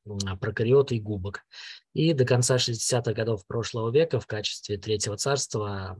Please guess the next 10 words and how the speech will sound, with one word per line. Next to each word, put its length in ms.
разные 460
авторы 240
выделяли 440
и 100
грибы, 480
или 280
протисты, 640
а 140
иногда 380
и, 340